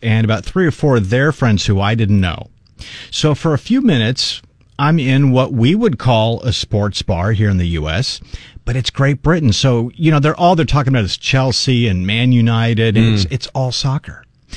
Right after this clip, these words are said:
Speaker 1: So I decided to interject and say, 'cause back then there was, there was these rumors that the Jacksonville Jaguars, the city of
Speaker 2: Mm-hmm.
Speaker 1: Jacksonville, might not be able to support the N F L, and they're called the
Speaker 2: Mm-hmm.
Speaker 1: Jaguars, like the British
Speaker 2: Mm-hmm.
Speaker 1: car.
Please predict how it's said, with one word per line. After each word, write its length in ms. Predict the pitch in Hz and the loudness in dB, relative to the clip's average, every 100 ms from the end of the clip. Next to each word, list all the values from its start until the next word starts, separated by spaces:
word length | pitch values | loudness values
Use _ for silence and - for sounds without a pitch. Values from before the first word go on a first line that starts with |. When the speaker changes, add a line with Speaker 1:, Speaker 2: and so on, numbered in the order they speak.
| - - - | -18 -18 -12
Speaker 1:
So 220 | - 202 | -4 -2
I 120 | 220 | -2
decided 500 | 254 208 202 170 135 | -2 -2 0 2 2
to 120 | 117 - | 0 0
interject 540 | 135 120 101 131 175 | 0 0 0 0 0
and 120 | 175 151 | 0 0
say, 460 | - 185 185 175 - | 0 0 0 -2 0
'cause 160 | 160 | 0
back 320 | 120 151 151 - | 2 0 0 0
then 320 | 180 247 175 | 0 2 2
there 120 | 139 | 2
was, 260 | 135 139 - | 2 0 0
there 140 | 233 | -2
was 160 | 254 170 | 0 0
these 240 | 170 107 | 0 0
rumors 520 | 113 127 151 143 104 | 2 2 4 2 0
that 220 | 123 117 113 - - - | 0 -2 -4 -14 -20 -4
the 80 | 123 | -4
Jacksonville 720 | 95 127 143 - 151 113 123 | 0 -2 -2 -2 0 0 0
Jaguars, 800 | 98 117 113 117 127 117 113 110 | 0 0 0 0 0 2 2 2
the 80 | 104 | 2
city 240 | 120 117 | 4 2
of 60 | 107 | 2
Speaker 2:
Mm-hmm. 20 | |
Speaker 1:
Jacksonville, 540 | 117 127 - 127 120 | 2 0 0 2 2
might 320 | 113 110 170 208 | 2 2 0 0
not 240 | 190 185 | -2 -2
be 160 | 180 170 | 0 0
able 180 | 170 | 0
to 20 | 165 | -2
support 380 | - 151 165 | -2 -2 -2
the 140 | 156 160 | 0 0
N 100 | 147 | 2
F 160 | 135 | 0
L, 220 | 143 131 135 | 0 2 2
and 100 | 113 | 2
they're 100 | 95 | 0
called 280 | 123 151 | 0 0
the 60 | 131 | 2
Speaker 2:
Mm-hmm. 40 | |
Speaker 1:
Jaguars, 720 | 85 98 143 110 92 95 131 120 | 2 2 0 -2 -2 -2 -2 -2
like 160 | 104 | -4
the 60 | 98 | -4
British 400 | 82 117 90 - | -2 -2 -4 -2
Speaker 2:
Mm-hmm. 80 | 82 | 0
Speaker 1:
car. 440 | 80 82 90 110 | 2 2 -2 -4